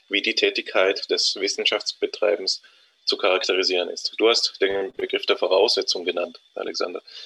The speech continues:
Das ist natürlich einer derjenige, derjenigen Begriffe, anhand, äh, derer Philosophie von Wissenschaft gemeinhin unterschieden werden kann.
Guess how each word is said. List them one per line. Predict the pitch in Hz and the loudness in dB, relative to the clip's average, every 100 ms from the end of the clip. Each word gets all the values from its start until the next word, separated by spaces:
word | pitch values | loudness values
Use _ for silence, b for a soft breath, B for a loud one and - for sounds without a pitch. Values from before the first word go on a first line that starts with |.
| B | B
Das | - 113 | 0 0
ist | 104 | 2
natürlich | 113 120 110 | 2 4 4
einer | 104 104 104 | 4 4 4
derjenige, | 104 104 104 101 98 - b b b b - - - | 6 6 6 2 -2 -4 b b b b -20 -8 -2
derjenigen | 98 110 101 98 95 95 | 4 4 2 -2 -4 -4
Begriffe, | 107 104 107 95 | -6 -4 0 0
anhand, | 92 98 95 98 - - | 2 0 0 -4 -10 -6
äh, | 95 92 | -2 -2
derer | 92 98 95 95 92 | 2 2 4 2 0
Philosophie | 107 98 101 98 101 98 | -2 -2 -2 -4 -6 -4
von | - 95 92 - b b | 0 0 -2 -10 b b
Wissenschaft | 95 - 98 92 92 - - _ _ _ - | -6 -4 0 0 0 -6 -12 _ _ _ 0
gemeinhin | - 92 92 87 92 | 4 6 4 -2 -4
unterschieden | 92 98 - 95 90 | -2 0 0 0 0
werden | 90 87 | 0 0
kann. | - 90 82 | -4 -4 -4